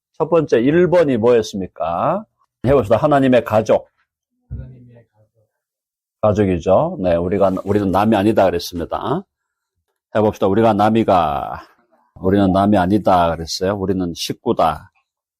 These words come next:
Speaker 1: 식구, 가족이다. 교회는 식구입니다. 가족이면 사실은 제가 한번 말씀드렸지만 한국 문화에서는 참 쉽지 않아요. 한국 문화는 혈육을 너무 강조하기 때문에 피가 섞였냐 안 섞였냐 이것이 그냥 하늘과 땅을 가르는 문제잖아요.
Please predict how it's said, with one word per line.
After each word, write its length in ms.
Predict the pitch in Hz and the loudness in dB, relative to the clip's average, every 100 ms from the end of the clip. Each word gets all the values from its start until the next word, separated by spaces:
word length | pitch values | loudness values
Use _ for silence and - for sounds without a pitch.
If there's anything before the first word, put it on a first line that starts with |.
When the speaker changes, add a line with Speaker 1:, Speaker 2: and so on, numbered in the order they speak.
| _ | _
Speaker 1:
식구, 380 | - - - 95 | -16 -14 -6 -6
가족이다. 920 | - 101 107 98 85 80 69 65 _ _ | -2 0 2 0 0 -2 -4 -8 _ _
교회는 460 | 104 110 107 95 135 | -4 -2 0 -2 -4
식구입니다. 600 | - 135 139 110 90 85 | -8 -8 -4 -4 -2 -2
가족이면 380 | 101 98 98 85 | -2 0 0 -2
사실은 760 | - 120 120 139 113 92 160 - _ - | -2 -2 0 0 0 0 -4 -8 _ -6
제가 220 | 123 117 | -2 0
한번 220 | 127 113 | 0 0
말씀드렸지만 880 | 101 110 123 92 110 110 98 90 87 | 0 0 -4 -2 -4 -4 -6 -6 -6
한국 800 | - 120 123 123 120 113 107 104 _ _ | -4 -4 -2 0 0 0 -2 -4 _ _
문화에서는 680 | 87 98 123 107 95 110 117 98 | -6 -2 0 0 -2 -4 -6 -6
참 300 | - - 131 | -14 -12 -12
쉽지 300 | - 135 113 | -12 -6 -4
않아요. 300 | 90 98 78 - _ _ _ _ _ - | -4 -6 -6 -14 _ _ _ _ _ -4
한국 280 | 131 127 | 0 2
문화는 400 | 120 104 113 107 92 | 2 2 2 0 -2
혈육을 640 | - 165 165 180 160 123 | -4 -2 2 2 2 2
너무 240 | 95 113 | 0 -2
강조하기 480 | 120 92 90 95 87 - | -4 -6 -4 -4 -4 -10
때문에 440 | 80 80 110 113 _ _ _ _ _ _ _ - | -18 -12 -12 -12 _ _ _ _ _ _ _ -4
피가 260 | 165 160 | 0 0
섞였냐 500 | 143 135 - 190 165 | 0 -4 -2 -2 2
안 100 | 110 | 0
섞였냐 440 | 107 127 127 107 95 | 0 -4 -2 0 2
이것이 540 | 98 113 156 151 131 | 0 2 2 2 -4
그냥 240 | 107 104 | -2 -2
하늘과 520 | 92 170 160 147 123 - | -2 -2 0 2 0 0
땅을 300 | 139 156 151 | 0 2 0
가르는 320 | 95 101 110 | 0 0 0
문제잖아요. 720 | 95 80 82 78 80 127 | 0 -4 -6 -6 -4 -6